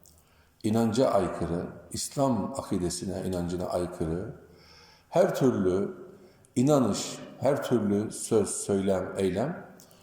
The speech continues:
hepsi lağv kelimesi içerisinde, e, yer almaktadır. E,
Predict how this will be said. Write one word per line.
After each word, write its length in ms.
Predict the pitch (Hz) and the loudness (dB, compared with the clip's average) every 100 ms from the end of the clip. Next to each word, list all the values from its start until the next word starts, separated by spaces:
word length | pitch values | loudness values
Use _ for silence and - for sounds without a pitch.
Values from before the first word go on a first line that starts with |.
| _ | _
hepsi 680 | - 185 - 170 - - 104 | 0 0 0 -2 -2 -4 2
lağv 440 | 131 139 95 85 - | 4 4 0 -4 0
kelimesi 520 | 123 107 95 - 127 | 0 2 0 0 -4
içerisinde, 760 | - 101 90 92 82 110 156 - - - - - - _ _ - | 0 0 0 -4 0 0 0 -6 -16 -20 -20 -20 -20 _ _ -8
e, 120 | 110 95 95 95 92 90 87 92 92 - - | 0 4 4 4 2 0 0 -2 -6 -8 -4
yer 160 | - 120 | 4 6
almaktadır. 800 | 107 101 101 - 98 92 - - - - - _ _ _ _ - _ _ _ _ _ - - - _ _ _ - _ | 6 4 2 2 2 2 -2 -12 -16 -20 -20 _ _ _ _ -20 _ _ _ _ _ -20 -20 -20 _ _ _ -20 _
E, 80 | - | 0